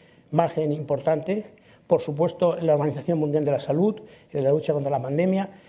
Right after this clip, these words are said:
Es decir, yo creo que desde el punto de vista, eh, mundial,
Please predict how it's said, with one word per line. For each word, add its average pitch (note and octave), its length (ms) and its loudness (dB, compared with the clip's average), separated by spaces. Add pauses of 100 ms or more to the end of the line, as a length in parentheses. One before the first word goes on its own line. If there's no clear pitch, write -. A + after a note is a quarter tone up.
Es - 80 -20
decir, F3 240 4
yo E3+ 160 0
creo G3 160 4
que E3+ 220 4
desde D#3+ 240 2
el D#3 60 0
punto F3 260 0
de E3 100 4
vista, D#3+ 640 -2
eh, C#3+ 600 0 (240)
mundial, F3+ 500 4